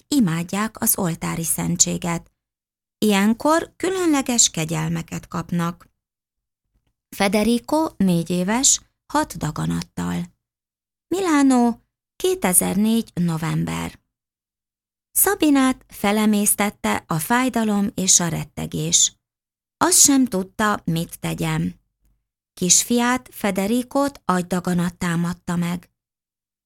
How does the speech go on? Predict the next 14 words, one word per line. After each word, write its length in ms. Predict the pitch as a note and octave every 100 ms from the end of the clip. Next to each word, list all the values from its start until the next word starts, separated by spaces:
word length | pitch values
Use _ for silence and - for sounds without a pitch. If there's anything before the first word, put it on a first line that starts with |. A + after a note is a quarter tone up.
| -
A 80 | A#3+
sugár- 600 | - F#4+ F#4+ D4 C#4 -
és 200 | A#3 -
kemoterápiák 1120 | A3 A3 G#3 G#3 G3+ G3 G3 G3 F#3 F#3 -
kimerítő 600 | - F4+ D#4 A3 G3+ F3
sorozata 840 | F3 - G3+ G#3 G3 F#3+ F#3+ F#3+ F#3
semmit 540 | - - D3+ D#3 D#3
nem 200 | - D#3+
használt, 680 | D#3+ D#3+ - E3+ E2 - _ _ _ _ _ _
és 240 | - B3
a 60 | A3+
hat 300 | G#3+ D4+ D#4+
daganatból 760 | A#3+ A3+ A3+ G#3 G3+ - F3+
hármat 720 | F3 G3+ A#3+ A#3 G#3 F#3 F#3